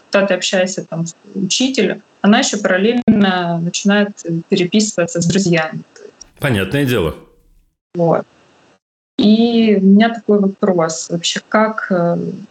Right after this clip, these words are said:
Speaker 1: наладить, наверное, ну, скорее всего, доверительные отношения такие, чтобы она, ну,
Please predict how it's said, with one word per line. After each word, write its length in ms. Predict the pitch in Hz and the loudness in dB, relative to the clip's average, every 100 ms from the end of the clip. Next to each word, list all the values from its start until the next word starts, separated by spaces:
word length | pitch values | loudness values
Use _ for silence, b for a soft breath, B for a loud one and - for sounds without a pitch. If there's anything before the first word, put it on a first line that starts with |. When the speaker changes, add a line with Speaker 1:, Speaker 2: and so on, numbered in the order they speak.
| _ _ _ _ _ _ 202 | _ _ _ _ _ _ 2
Speaker 1:
наладить, 540 | 190 202 220 208 202 | 4 4 4 2 0
наверное, 280 | 185 185 185 | 0 2 0
ну, 160 | 185 | 0
скорее 280 | 180 202 202 | -2 0 0
всего, 260 | 208 202 185 | 0 -2 0
доверительные 720 | 196 202 214 254 262 202 185 | 4 4 4 0 2 2 2
отношения 680 | 175 - 190 - 226 269 214 | -2 -4 -2 0 2 4 2
такие, 320 | 208 - 185 | 0 -2 -2
чтобы 320 | 180 190 175 | -2 -4 -2
она, 540 | 190 190 196 190 185 180 - _ _ _ _ _ | 2 4 4 2 0 -8 -16 _ _ _ _ _
ну, 240 | 185 170 | 2 2